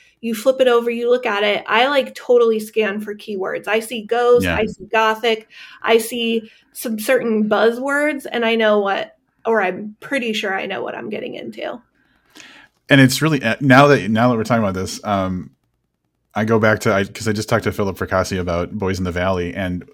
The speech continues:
Speaker 2: I started, I literally started the conversation talking about possession stories,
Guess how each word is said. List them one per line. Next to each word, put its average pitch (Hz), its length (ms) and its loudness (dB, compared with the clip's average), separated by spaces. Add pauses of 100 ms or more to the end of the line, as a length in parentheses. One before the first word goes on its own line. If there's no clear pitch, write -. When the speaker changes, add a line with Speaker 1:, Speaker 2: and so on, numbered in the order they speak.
(100)
Speaker 2:
I 98 120 -6
started, 107 640 2
I 104 60 -4
literally 107 400 0
started 104 260 0
the 95 60 -6
conversation 98 640 -2
talking 95 280 -2
about 82 340 -4 (640)
possession 107 460 2
stories, 82 640 -6